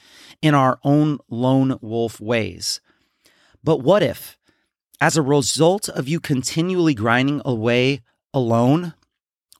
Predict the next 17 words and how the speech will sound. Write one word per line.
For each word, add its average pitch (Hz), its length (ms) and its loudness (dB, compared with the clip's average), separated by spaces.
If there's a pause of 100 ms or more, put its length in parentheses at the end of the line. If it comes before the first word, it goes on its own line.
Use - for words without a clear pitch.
what 147 140 -2
if 214 120 -4
this - 180 -4
is 170 120 0
consequently 135 720 -2
holding 135 380 0
you 135 100 4
back 127 340 -2
from 113 240 -6
what 139 200 -2
you 180 140 -8
could 151 320 -6
become, 120 540 -2 (560)
or 135 120 0
holding 196 280 2
you 180 100 -2
back 139 420 0